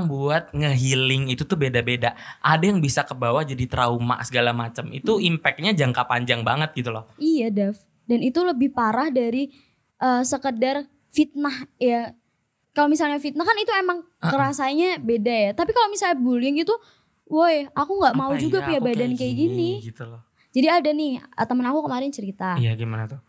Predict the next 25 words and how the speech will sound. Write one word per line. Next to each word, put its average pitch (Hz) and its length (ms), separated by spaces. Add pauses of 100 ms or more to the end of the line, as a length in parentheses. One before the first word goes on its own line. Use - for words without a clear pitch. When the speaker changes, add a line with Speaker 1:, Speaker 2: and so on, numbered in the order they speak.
Speaker 2:
Eh, 214 420 (960)
ada 269 180
suatu 359 260
keluarga 220 680
di 226 140
mana 220 240
dia 285 160
tuh 320 80 (240)
adalah 240 320
kakak 262 300
adik. 233 300 (180)
Speaker 1:
Mm-mm. 120 420
Speaker 2:
Kakaknya 220 400
itu 247 120
tuh 311 100
cantik 254 400
banget. 220 500
Speaker 1:
Mm-mm. 131 220
Speaker 2:
Ya 269 120
maksudnya 262 380
cantik 247 460
gitu 214 180
lah, 190 180
cantik. 196 520
Maksud-, 208 260